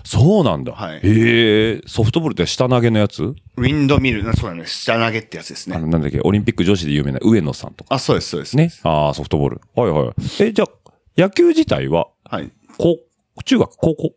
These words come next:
Speaker 2: 中学から。
Speaker 1: 中学。
Speaker 2: 中学軟式。
Speaker 1: 軟式。
Speaker 2: で、高校が硬式。
Speaker 1: ああ、はいはいはいはい。
Speaker 2: で、そっから次のステップにい-、移動したって感じですね。お-、まあ、お仕事の関係で、みたいな。
Speaker 1: ああ。ちなみにポジションは？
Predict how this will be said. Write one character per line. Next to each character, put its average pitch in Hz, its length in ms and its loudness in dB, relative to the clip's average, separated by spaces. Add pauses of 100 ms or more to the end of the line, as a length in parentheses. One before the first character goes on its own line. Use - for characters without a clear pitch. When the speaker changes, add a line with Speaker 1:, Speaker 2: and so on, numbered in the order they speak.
(120)
Speaker 2:
中 208 160 0
学 123 160 0
か 98 100 -2
ら。 90 120 -8
Speaker 1:
中 196 160 2
学。 196 100 2
Speaker 2:
中 202 40 2
学 196 220 2
軟 110 220 0
式。 - 420 -10 (140)
Speaker 1:
軟 92 160 2
式。 - 160 -2
Speaker 2:
で、 220 100 2
高 196 240 2
校 196 220 4
が 214 100 2
硬 95 220 -4
式。 - 360 -12 (220)
Speaker 1:
あ 113 60 0
あ、 104 340 4
は 104 140 2
い 90 40 2
は 78 60 0
い - 20 -4 (120)
は 65 60 -6
い - 20 -8
は 65 100 0
い。 - 60 -12
Speaker 2:
で、 214 160 2
そ 185 100 -2
っ 170 80 -2
か 196 120 0
ら 190 80 0
次 110 540 -2 (220)
の 110 160 -2
ス - 80 -10
テ - 80 -4
ッ - 120 -8
プ 98 120 -6
に 147 260 0
い-、 104 180 -6 (160)
移 90 60 -6
動 87 220 -4
し - 100 -4
た 202 80 -2
っ 208 80 -4
て - 80 -6
感 85 160 -10
じ 78 60 -14
で 78 80 -10
す - 100 2
ね。 170 60 2
お-、 131 120 2
ま 131 120 2
あ、 98 40 0
お 107 80 2
仕 101 140 2
事 98 220 -6
の 85 100 -8
関 80 240 -12
係 78 240 -14
で、 101 160 -8
み 87 80 -10
た 73 80 -10
い 69 60 -10
な。 76 60 -6
Speaker 1:
あ - 20 0
あ。 85 640 0 (120)
ち - 80 -10
な 147 60 4
み 151 60 4
に 117 60 0
ポ 113 120 0
ジ 127 120 -4
シ - 80 -2
ョ 131 40 4
ン 113 120 2
は？ 101 120 0